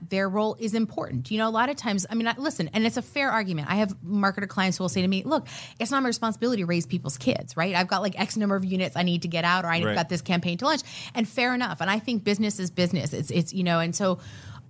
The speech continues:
Speaker 1: but I want them to know that even within their business imperatives, there is a way to do it better and to, um, and to be stronger as an advocate for this conversation. So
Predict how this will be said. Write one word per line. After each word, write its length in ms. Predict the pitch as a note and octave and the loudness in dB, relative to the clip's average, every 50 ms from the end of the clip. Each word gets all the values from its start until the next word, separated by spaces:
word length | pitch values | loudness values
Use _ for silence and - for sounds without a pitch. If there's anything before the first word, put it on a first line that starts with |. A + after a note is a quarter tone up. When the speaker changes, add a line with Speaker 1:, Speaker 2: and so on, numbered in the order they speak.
| - F#3+ | -6 -4
Speaker 1:
but 80 | B3+ | -2
I 80 | A#3+ A#3 | 0 0
want 240 | A#3 B3 C4+ C#4+ D4 | 2 0 0 0 0
them 100 | C#4 B3+ | -4 -4
to 120 | - G#3 | -2 0
know 180 | G#3+ G3+ F#3+ F#3 | 0 2 2 2
that 160 | F3 F3 - - | 0 -2 -2 -2
even 300 | C4 B3+ C4+ A3 A#3+ G#3+ | -2 0 0 2 0 0
within 320 | F#3 F3+ E3 F#3+ F#3+ G3 | -2 -2 0 0 2 2
their 140 | F#3+ G3 G#3 | 2 2 0
business 380 | F#3 F#3 G3+ G3 - A3+ G#3+ - | 0 -2 -2 0 0 0 0 0
imperatives, 680 | A#3 A3 - - A#3 A#3+ B3 C4 C4+ C#4+ C#4+ C4+ - - - - - - - | -2 -4 -2 0 0 0 2 2 2 0 0 0 -4 -6 -8 -18 -18 -12 -4
there 220 | F#3 G3+ G#3 G#3+ G#3+ | 0 0 2 2 2
is 100 | G3+ G#3 | 2 0
a 40 | G3 | 0
way 280 | F#3 F#3+ F#3+ F#3 F#3 | 0 0 0 0 0
to 400 | - - - G3+ F3+ F3 F3 E3+ | -2 -2 -2 0 2 2 2 2
do 200 | D#3 - F#3 F3 | 2 2 2 2
it 100 | E3+ D#3+ | 0 0
better 400 | E3+ E3+ D#3 D#3 D#3 D#3 F3+ F#3+ - - | 0 0 2 2 2 0 0 -4 -6 -2
and 240 | F3 E3 D#3+ D#3 D3+ - | 0 2 2 2 0 0
to, 340 | - E3+ D#3+ D3+ D#3 D#3+ - - - - - - - | 0 2 2 2 2 0 -4 -8 -18 -18 -16 -2 0
um, 480 | E3+ E3+ E3 E3+ E3+ F3 F#3 F#3 F3+ - - - - | 2 4 4 4 2 0 0 -2 -4 -6 -10 -2 0
and 100 | F#3 E3+ | 2 2
to 60 | F3+ | 2
be 100 | E3+ F3+ E3+ | 2 2 2
stronger 560 | - - F#3 D#3+ D#3+ D#3+ D#3+ D#3 D3+ D3 C#3+ | 2 4 4 2 2 2 0 0 -2 0 0
as 140 | - - D3+ | 0 0 0
an 60 | E3 | 2
advocate 440 | - D3+ D3+ D3 D#3 D3+ D3 - A2+ | 2 2 0 0 0 -2 -4 -6 -4
for 140 | A2+ - E3 | 0 0 2
this 260 | D3+ C#3+ C#3 - - | 4 4 2 2 0
conversation. 640 | - - D#3+ D#3 D3 D3+ C#3+ - D#3+ D#3 - - F3 | 0 2 2 4 4 4 2 2 2 2 0 0 0
So 240 | D3 - F#3+ F3 F3+ | 2 4 4 4 2